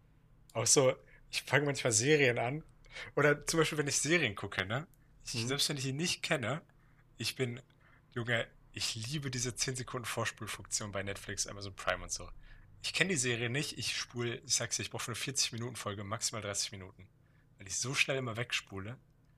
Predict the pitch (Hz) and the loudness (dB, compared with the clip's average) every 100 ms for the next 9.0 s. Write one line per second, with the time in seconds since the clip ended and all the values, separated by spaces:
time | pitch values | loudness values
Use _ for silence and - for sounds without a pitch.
0 | - - - 110 107 113 - - 151 151 | -20 -20 -10 -8 -6 -8 -6 -6 2 4
1 | 151 - 147 160 143 95 104 92 92 90 | 4 0 -2 0 2 0 -2 -8 -10 -8
2 | - - 107 110 107 110 117 117 151 160 | -10 -6 -6 -4 -4 -4 -2 -2 -2 -2
3 | 151 135 - 151 160 147 120 131 - 120 | -2 2 6 6 6 0 -4 -4 -4 -2
4 | 113 147 170 131 - - 127 123 156 147 | 0 0 -2 -4 -4 -4 -4 -4 -2 2
5 | - 160 - 160 147 180 - - - - | 4 2 -2 -6 -2 0 -2 -4 -20 -16
6 | - 117 - - 95 - - 143 - 247 | -6 -4 -4 -6 -12 -6 0 2 10 8
7 | - - - - - - 170 226 - - | 8 -10 -20 -20 -8 4 6 6 2 -10
8 | - 202 233 - - 202 - 147 160 | -6 0 4 4 6 8 8 8 4